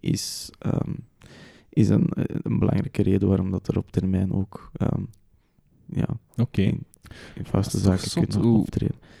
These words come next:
Speaker 3: hoe kankers dan eigenlijk. Allee, je, inderdaad, je maakt er juist al de vergelijking met Darwin, hè, eh, survival of the fittest, maar inderdaad, een kankercel is dan toch echt.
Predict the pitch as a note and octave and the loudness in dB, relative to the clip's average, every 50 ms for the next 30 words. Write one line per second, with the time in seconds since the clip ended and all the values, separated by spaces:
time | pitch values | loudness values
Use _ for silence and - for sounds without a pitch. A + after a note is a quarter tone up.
0 | - - - - C#3 F3+ G3+ - - A#2 A2 G#2+ G2+ - G2 E2+ E2+ G2 F#2+ F2+ | -20 -4 2 4 4 4 4 0 -4 -4 -4 -2 0 0 -2 0 2 0 0 0
1 | E2+ - - - G#2+ G2+ G2 F#2+ F#2 F2 - - - G#2+ C#3 B2+ G#2+ G2 F#2+ C#2 | 0 -2 -2 -2 -2 0 0 -2 -2 -4 -6 -4 -2 0 2 2 2 2 2 2
2 | A2 A2 G2+ G2+ B2+ E3 F3 - - A2+ A#2+ A#2+ - G#2+ G2+ G2+ G2+ G#2 C3 C#3+ | 2 0 0 0 -2 -4 -4 -4 -4 -2 -2 -2 -2 -2 -2 -2 -2 0 -2 -2
3 | - - D3+ C3+ B2+ A2+ - A2+ A#2 B2 B2+ - C3 A#2+ G2 F2 G#2 G#2+ C#3 D#3 | -2 -4 -2 -2 -2 -2 -2 -2 -2 -2 -4 -2 -2 -2 0 2 2 2 2 2
4 | E3+ F#3+ G3 G3+ - - - - - _ _ _ _ - - D3 F3 - - A2+ | 2 2 0 -2 -6 -12 -20 -20 -20 _ _ _ _ -6 -4 -2 -2 0 0 0
5 | A2+ - - A2 A2 G#2+ G#2+ A2 G#2+ G#2 F#2+ - - E3 - F3 - C3+ A2 G#2+ | 0 0 2 2 4 4 4 4 4 4 2 2 -2 -2 -2 0 0 2 2 2
6 | G#2 F#2+ F#2+ A#2 E3 - - G#2+ - - D#3+ F#3 F#3+ E3 A#2 - - A#2 G2+ G2+ | 2 0 0 -2 -2 -2 -2 -4 -4 -4 -6 -6 -6 -6 -6 -4 -2 -2 0 2
7 | G#2+ G#2 G#2 - G2 F#2+ B2 D#3 - - - | 0 0 0 2 2 2 2 0 -2 -6 -12